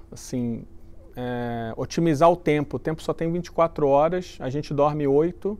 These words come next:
sobram dezesseis, dezoito, nessas dezesseis, dezoito a gente trabalha oito, é, já sobrou aí pouco tempo. Então, assim, esse pouco tempo a gente tem que se divertir,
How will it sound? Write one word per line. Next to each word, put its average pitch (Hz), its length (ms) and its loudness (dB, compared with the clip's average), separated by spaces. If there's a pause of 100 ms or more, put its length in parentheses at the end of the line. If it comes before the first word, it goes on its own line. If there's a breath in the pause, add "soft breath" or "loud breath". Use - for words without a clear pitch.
sobram 170 240 10
dezesseis, 160 800 6
dezoito, 175 800 6
nessas 151 340 0
dezesseis, 147 380 0
dezoito 143 360 2
a 139 40 2
gente 135 180 -4
trabalha 139 480 4
oito, 165 580 2 (520 soft breath)
é, 131 320 2
já 135 160 2
sobrou 139 420 6
aí 139 100 8
pouco - 300 2
tempo. 160 680 2
Então, 147 280 0
assim, 143 280 0
esse 139 200 0
pouco 165 300 2
tempo 147 260 0
a 147 40 6
gente 139 100 -2
tem 147 100 -2
que - 80 -8
se 139 120 -2
divertir, 190 760 0